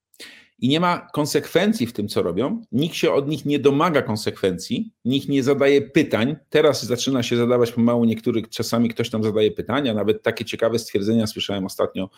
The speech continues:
z ust jednego z naszych ekspertów od kowida, że no coś wydaje się, jakby ten wirus na nas w Polsce nie działał. To jakiś tam któryś Hołban czy któryś tam z nich powiedział, wczoraj był art-, artykuł z tym, więc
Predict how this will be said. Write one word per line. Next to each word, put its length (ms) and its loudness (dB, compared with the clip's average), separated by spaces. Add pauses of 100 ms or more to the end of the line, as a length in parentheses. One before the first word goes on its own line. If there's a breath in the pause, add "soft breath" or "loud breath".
(540 soft breath)
z 600 2 (220)
ust 280 0
jednego 340 2
z 40 -2
naszych 360 -4 (120)
ekspertów 720 0
od 180 -6
kowida, 440 0 (360 loud breath)
że 240 0
no 120 -4
coś 380 -4
wydaje 320 2
się, 120 0
jakby 320 2
ten 200 0
wirus 300 0
na 100 2
nas 200 0
w 40 -20
Polsce 340 -2
nie 140 0
działał. 440 -6 (180)
To 100 -2
jakiś 280 -4
tam 160 -2
któryś 440 -4 (160)
Hołban 400 -2
czy 120 -10
któryś 300 -6
tam 160 -2
z 60 -6
nich 140 -4
powiedział, 340 -4
wczoraj 280 2
był 80 -2
art-, 260 -8
artykuł 360 -8
z 100 -14
tym, 140 -20
więc 380 -2